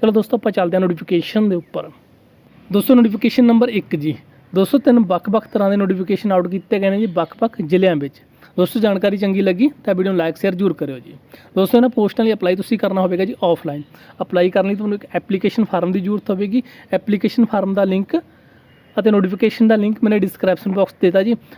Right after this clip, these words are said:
ਉੱਥੇ ਜਾ ਕੇ ਸਭ ਤੋਂ ਪਹਿਲਾਂ ਤੁਸੀਂ ਨੋਟੀਫਿਕੇਸ਼ਨ ਡਾਊਨਲੋਡ ਕਰਕੇ ਚੰਗੀ ਤਰ੍ਹਾਂ ਪੜ੍ਹ ਲੈਣਾ ਜੀ।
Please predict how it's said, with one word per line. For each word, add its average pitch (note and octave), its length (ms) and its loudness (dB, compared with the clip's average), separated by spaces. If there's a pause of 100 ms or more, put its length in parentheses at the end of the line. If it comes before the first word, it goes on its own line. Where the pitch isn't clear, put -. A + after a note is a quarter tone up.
(100)
ਉੱਥੇ G3+ 260 -2
ਜਾ F#3 160 2
ਕੇ F#3 100 -4
ਸਭ G#3 160 -4
ਤੋਂ G3+ 120 -8
ਪਹਿਲਾਂ G#3 140 -2
ਤੁਸੀਂ G#3+ 200 -2
ਨੋਟੀਫਿਕੇਸ਼ਨ G3 540 -2
ਡਾਊਨਲੋਡ F#3+ 220 2
ਕਰਕੇ F#3+ 180 -4
ਚੰਗੀ F#3 240 -4
ਤਰ੍ਹਾਂ F#3 140 -4
ਪੜ੍ਹ E3+ 200 -2
ਲੈਣਾ F#3+ 160 -2
ਜੀ। G#3 160 -2